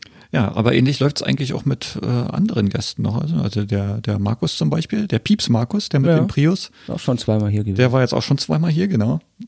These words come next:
Speaker 1: Einmal, um halt die, die Welt der Hybriden mit, äh, vorzustellen und uns thematisch zu unterstützen. Andererseits auch, um von seiner Recke-Wiederangst, äh, Folge
Speaker 2: Recke-Wiederangst.
Speaker 1: <laughs> ähm, zu erzählen.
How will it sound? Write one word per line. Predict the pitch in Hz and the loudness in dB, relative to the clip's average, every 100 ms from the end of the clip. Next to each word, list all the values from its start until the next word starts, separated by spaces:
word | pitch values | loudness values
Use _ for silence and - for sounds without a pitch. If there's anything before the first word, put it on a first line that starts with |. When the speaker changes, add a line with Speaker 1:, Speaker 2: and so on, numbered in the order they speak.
| - | -6
Speaker 1:
Einmal, | 117 120 120 120 | 2 4 6 4
um | - 117 117 | 4 2 4
halt | 120 113 110 - | 2 2 0 -6
die, | - | -8
die | - - 110 98 | -6 -2 -2 2
Welt | 107 120 | 0 2
der | 110 | 0
Hybriden | 113 - 131 139 135 | 0 0 0 2 2
mit, | 131 127 - - | 0 -2 -8 -2
äh, | 123 | -2
vorzustellen | 123 - - 135 - 135 131 143 143 | -2 -4 -4 -4 -2 0 2 2 2
und | 123 | 2
uns | - 120 | 2 0
thematisch | - 110 113 - | 2 2 2 -2
zu | - | -2
unterstützen. | 123 113 - 127 - 147 - - - - - - | -2 0 -4 -6 -2 -2 -2 -18 -20 -20 -20 -4
Andererseits | 113 127 120 117 110 117 - | 2 4 4 2 2 0 -2
auch, | 113 110 - | -2 -2 -2
um | - 107 110 113 110 | -4 2 4 4 0
von | - 107 107 107 | 0 2 2 0
seiner | 101 101 101 104 101 98 104 - - | 0 0 2 2 2 0 -2 -6 -8
Recke-Wiederangst, | - 95 110 - 113 147 135 95 131 - - - _ _ _ _ | -2 0 0 -2 0 2 2 2 0 -2 -16 -20 _ _ _ _
äh, | - - 107 107 82 | -4 2 4 2 0
Folge | 80 120 131 139 | 2 4 6 6
Speaker 2:
Recke-Wiederangst. | 120 101 95 104 156 156 - 190 - 302 | 4 4 2 0 4 2 4 0 0 -4
Speaker 1:
<laughs> | - - - - - | -4 -8 -8 -10 -8
ähm, | - 113 117 117 | 2 4 4 2
zu | - - | -2 -6
erzählen. | - - 120 147 | -4 0 2 2